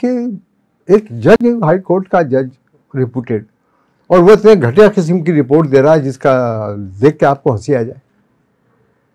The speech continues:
कि एक तरफ तो वो justice कय्यूम कह रहे हैं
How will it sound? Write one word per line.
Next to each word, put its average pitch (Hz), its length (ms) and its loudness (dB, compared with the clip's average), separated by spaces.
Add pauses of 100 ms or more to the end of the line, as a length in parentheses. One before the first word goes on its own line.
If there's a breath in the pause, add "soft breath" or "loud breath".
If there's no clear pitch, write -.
(680)
कि 160 60 4
एक 202 240 4
तरफ 214 200 6
तो 220 180 8
वो 202 60 8
justice 160 360 0
कय्यूम 185 280 2
कह 160 140 4
रहे 190 140 6
हैं 113 260 0